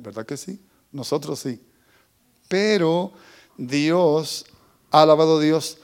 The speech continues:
sino que más bien significa que la ira de Dios no está hacia nosotros. Hay,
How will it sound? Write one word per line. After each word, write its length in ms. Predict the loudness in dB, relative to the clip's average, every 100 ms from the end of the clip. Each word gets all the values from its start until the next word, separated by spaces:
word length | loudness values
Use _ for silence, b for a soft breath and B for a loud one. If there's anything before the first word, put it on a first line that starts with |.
| b b b b b _ -6
sino 340 | 0 2 2
que 160 | 2 2
más 220 | 2 2
bien 200 | 2 2
significa 420 | 2 -2 -2 -2
que 240 | 0 0 0
la 220 | 2 4
ira 240 | 4 4
de 140 | 4 2
Dios 340 | 2 0 0
no 220 | -2 -2
está 320 | -2 -2 -2 -4
hacia 180 | -4
nosotros. 580 | -10 -8 -12 -14 -18 -20 _ -8
Hay, 320 | -2 -2 -4